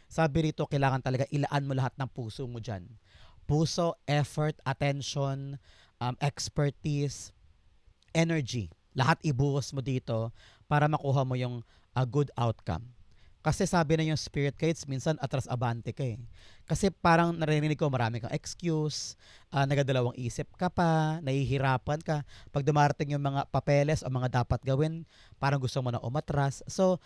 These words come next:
kailangan daw whole heart. Hindi atras abante, hindi pa iba-iba ng gusto. Kailangan talaga bukal sa loob, ilaban mo yan. Okay? The Page of Cups.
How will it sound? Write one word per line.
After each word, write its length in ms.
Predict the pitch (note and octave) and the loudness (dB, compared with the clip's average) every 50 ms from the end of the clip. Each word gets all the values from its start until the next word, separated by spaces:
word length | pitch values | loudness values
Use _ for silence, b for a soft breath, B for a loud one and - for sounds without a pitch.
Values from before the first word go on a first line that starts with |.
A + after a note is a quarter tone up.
| b b b | b b b
kailangan 400 | - F3 F3 F3 D#3+ F3 F3 D#3 | 2 4 6 6 4 4 4 4
daw 160 | E3+ D#3+ B2+ | 4 4 4
whole 240 | A2+ D3+ D#3 C#3 C3 | 4 4 4 4 2
heart. 240 | A2 C3 A2+ - - _ _ - - _ - - - - - _ | 2 0 -2 -4 -6 _ _ -20 -20 _ -20 -20 -20 -20 -20 _
Hindi 320 | - - D#3 E3 D#3+ D#3 | -8 -4 -4 -2 0 0
atras 320 | - - C#3+ - C#3+ C#3 - - | 0 0 0 0 -2 -2 -2 -2
abante, 720 | C3+ B2+ A#2+ C3 B2 A#2+ A#2+ - - A#2+ A#2 A#2 B2 A#2 b b b b b b - | -4 -2 0 2 0 0 -2 -4 -4 -2 -2 -2 -4 -6 b b b b b b -4
hindi 240 | D#3+ D#3 D3+ E3 - | -2 0 0 0 0
pa 80 | E3 | 2
iba-iba 400 | D3 D3+ C3 C#3+ C3+ B2 C3+ C3 | 0 2 2 2 0 0 0 0
ng 80 | B2+ A#2+ | -2 -2
gusto. 400 | G#2+ G#2+ - - - A#2 G#2 G2+ G2+ - | -4 -6 -8 -8 -8 -8 -8 -8 -8 -4
Kailangan 400 | - C3 C#3 C#3+ C#3 C#3+ - D3 | -2 0 2 2 2 2 2 2
talaga 240 | C#3 C3+ A#2+ C3+ | 2 2 4 2
bukal 320 | B2 A2 A2 B2 - C#3 B2+ | 2 2 0 0 0 0 0
sa 160 | - - C3 | 2 0 0
loob, 320 | B2 B2 B2+ A2+ A2 G#2 - b b b b b - | 0 0 -2 -4 -6 -6 -10 b b b b b -4
ilaban 400 | C3+ C3 C3+ B2 G#2+ A2 A2+ G#2 | -2 0 0 0 0 0 -4 -4
mo 80 | G#2 | -4
yan. 240 | G#2 G2 G2 - - - - | -6 -6 -8 -10 -12 -14 -14
Okay? 240 | G#2+ - C#3 C#3+ E3+ - - - - - - - - - - - - - - - - - - - - - - - - - - - - - - - - _ _ - - - - - - - - - - - - B B B B - | -6 -4 -4 -4 -4 -6 -10 -16 -18 -18 -18 -18 -20 -20 -20 -20 -20 -20 -20 -20 -20 -20 -20 -20 -20 -20 -20 -20 -20 -20 -20 -20 -20 -20 -20 -20 -20 _ _ -20 -20 -20 -20 -20 -20 -20 -20 -20 -20 -20 -20 B B B B -2
The 80 | C#3+ | -2
Page 320 | C3+ - D#3 D3 C3 C#3+ C#3+ | 2 4 4 4 4 4 0
of 80 | - - | 0 0
Cups. 440 | - D3+ F3 - - - - - - | -2 -2 -2 -2 -8 -14 -16 -16 -18